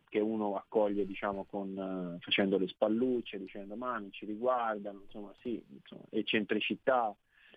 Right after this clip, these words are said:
In realtà questo fenomeno della cancel culture è un fenomeno profondo che ormai va avanti in maniera sommaria da un paio di anni e che, eh, è il, come dire, è l'arma,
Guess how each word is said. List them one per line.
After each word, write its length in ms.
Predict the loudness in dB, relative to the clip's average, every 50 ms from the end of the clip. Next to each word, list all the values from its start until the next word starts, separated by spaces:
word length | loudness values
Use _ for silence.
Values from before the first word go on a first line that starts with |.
| -20 _ _ _ _
In 140 | -4 -2
realtà 440 | 0 0 -2 0 0 2 2 2 0 -2
questo 340 | -6 -8 -8 -6 _ -10 -10
fenomeno 500 | -8 -8 -8 -6 -4 -4 -4 -6 -8 -6
della 200 | -6 -4 -4 -2
cancel 400 | 0 -2 -2 -2 -4 -10 -12 -12 -2
culture 640 | 0 2 2 2 0 -2 -6 -4 -2 -2 -2 -4 0
è 160 | 2 2 2
un 180 | 4 2 -2 -4
fenomeno 480 | -2 0 2 4 4 4 4 4 2 2
profondo 720 | 0 _ 0 0 0 2 2 2 2 2 -2 -6 -10 -12
che 120 | -12 -12 -14
ormai 240 | -12 -8 -6 -4 -4
va 100 | -4 -2
avanti 600 | -2 -2 -2 -2 -4 -6 -8 _ -4 -2 -2 -2 -4
in 100 | -8 -8
maniera 540 | -4 0 4 4 6 6 6 4 2 0 -4 -8 _ _ -20 -20 _ _
sommaria 800 | -10 0 0 2 2 4 6 6 6 6 6 4 2 0 -4 -6
da 160 | -8 -10 -10
un 160 | -10 -12 -14 -12
paio 200 | _ -6 -6 -6
di 140 | -6 -8 -10
anni 420 | -12 -12 -14 -18 -18 -18 -18 -18 -20 _ _ _ _ _ _ -20 -20 -20 -20 _ _ _ _
e 160 | -4 -4 -4
che, 500 | -2 0 2 2 4 4 4 2 2 0 -2
eh, 260 | 0 0 2 0 2
è 100 | 2 2
il, 720 | 4 4 4 2 0 0 0 0 0 0 0 0 0 0 0
come 200 | -4 -6 -4 -4
dire, 380 | -4 -4 -4 -6 -6 -8 -8 -4
è 300 | 0 2 2 2 0 -2 -6
l'arma, 1040 | -6 -6 -6 -4 -4 -4 -6 -4 2 4 4 4 4 2 -2 -4 -12 -16 -18 -20